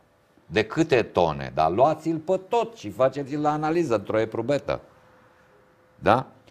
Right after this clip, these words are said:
Cât de proști ne cred oamenii ăștia?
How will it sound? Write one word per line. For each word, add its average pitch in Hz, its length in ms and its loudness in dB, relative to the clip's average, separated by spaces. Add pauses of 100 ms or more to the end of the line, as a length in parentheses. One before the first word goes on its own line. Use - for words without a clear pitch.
(260)
Cât 240 180 0
de 131 260 0
proști 127 460 -6
ne 82 120 -8
cred 69 300 -8
oamenii 62 440 -10
ăștia? 55 320 -20